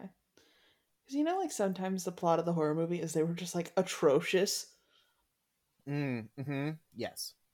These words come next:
Speaker 1: I didn't know if it was
Speaker 2: Um,
Speaker 1: that kind of situation.
Speaker 2: Kind of. I won't tell you why Chucky is murderous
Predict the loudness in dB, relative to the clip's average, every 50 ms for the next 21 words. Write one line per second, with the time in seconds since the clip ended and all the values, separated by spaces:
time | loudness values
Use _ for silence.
0 | _ _ _ _ _ _ _ -4 -2 -2 -2 0 2 4 4 6 6 6 4 4
1 | 2 0 -4 -6 -10 -10 -12 -14 -12 -8 -8 -6 -6 -8 -8 -12 -14 -16 -20 _
2 | _ _ _ _ _ _ _ _ _ _ _ _ _ _ _ _ _ _ _ _
3 | _ _ _ _ _ _ _ _ _ _ -20 _ _ _ _ _ _ _ _ _
4 | -12 -10 -4 0 2 2 2 2 0 -2 -4 -6 -10 -14 -18 -20 -20 _ _ _
5 | _ _ _ _ _ _ _ _ _ _ _ 0 4 4 6 6 4 4 2 -2
6 | _ _ -4 0 2 2 4 4 2 2 2 4 4 4 4 2 0 0 -2 -4
7 | -4 -4 -8 -8 -8 -6 -6 -6 -6 -6 -8 -10 -14 -14 -14 -10 -8 -8 -8 -8